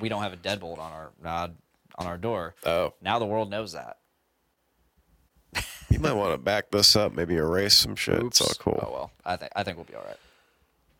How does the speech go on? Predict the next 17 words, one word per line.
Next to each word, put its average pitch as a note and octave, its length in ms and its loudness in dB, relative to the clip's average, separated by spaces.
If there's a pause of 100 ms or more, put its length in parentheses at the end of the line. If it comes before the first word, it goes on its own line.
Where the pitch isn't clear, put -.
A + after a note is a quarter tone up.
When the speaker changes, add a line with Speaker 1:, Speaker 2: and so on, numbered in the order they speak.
(280)
Speaker 2:
How E3+ 160 0
did E3+ 120 -2
people D3+ 260 2
get C#3+ 180 4
into C3 180 0
Dick's C#3 300 2
house? C#3+ 280 2
Well, D#3+ 200 4
he B2+ 120 4
announced A#2 440 2
over A#2+ 120 2
the F#2+ 100 -2
podcast A#2 760 6
<laughs> - 80 4
the - 80 -4
other - 680 2
day. - 60 -8